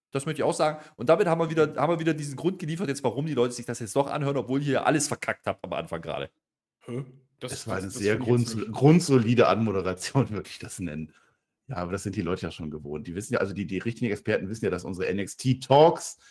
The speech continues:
Speaker 3: dass die Hälfte N X T sind, Hälfte Rest und Hälfte Quatsch. Das kann passieren. Äh, wir müssen aber noch etwas anderes aufklären, bevor wir anfangen. Wir sind in Lowell, Massachusetts,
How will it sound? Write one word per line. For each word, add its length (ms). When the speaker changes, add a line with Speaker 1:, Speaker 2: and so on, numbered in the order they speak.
Speaker 3:
dass 200
die 300
Hälfte 360
N 100
X 180
T 300
sind, 400
Hälfte 400
Rest 380
und 340
Hälfte 320
Quatsch. 380
Das 120
kann 160
passieren. 440
Äh, 180
wir 80
müssen 220
aber 100
noch 80
etwas 220
anderes 260
aufklären, 480
bevor 300
wir 80
anfangen. 340
Wir 80
sind 180
in 100
Lowell, 500
Massachusetts, 1080